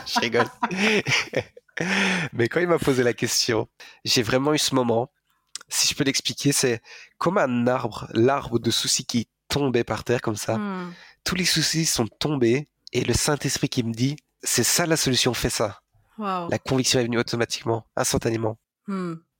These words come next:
Speaker 1: Waouh, et tu sais, j'étais comme foudroyé sur place, et parce que ça représentait, euh, genre, euh, faire un an pour Dieu dans une
Speaker 2: Bah,
Speaker 1: ville
Speaker 2: c'est ça,
Speaker 1: allemande
Speaker 2: tu
Speaker 1: et
Speaker 2: dois
Speaker 1: tout.
Speaker 2: couper, euh, bah, tous tes projets, et cetera,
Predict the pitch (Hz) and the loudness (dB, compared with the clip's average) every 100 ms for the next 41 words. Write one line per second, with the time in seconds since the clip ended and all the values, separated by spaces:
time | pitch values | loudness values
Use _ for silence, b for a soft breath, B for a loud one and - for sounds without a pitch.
0 | - 123 156 117 110 147 131 - - 143 | -4 0 2 0 0 0 0 0 0 -2
1 | 127 - 147 127 131 127 - 139 151 - | -2 -2 0 2 0 0 -2 0 0 0
2 | - - 110 113 107 - - 110 107 117 | -4 -4 0 2 2 0 -2 -2 -2 -2
3 | 98 98 - 117 107 101 101 98 98 104 | -2 -2 0 2 2 2 0 0 -2 -4
4 | - 107 - 101 104 110 135 127 - 107 | -4 -6 -4 -4 0 2 2 0 -4 -8
5 | 101 107 131 135 120 117 107 - 113 113 | -4 2 4 6 4 2 2 0 2 4
6 | 104 - 107 113 143 170 165 160 185 220 | 4 4 2 2 2 2 0 0 0 2
7 | 220 196 165 160 156 170 170 196 - 190 | 4 4 2 2 0 0 -2 -4 -6 -6
8 | - 185 180 202 185 160 151 175 208 202 | -2 -2 0 0 -2 -6 -4 -2 0 0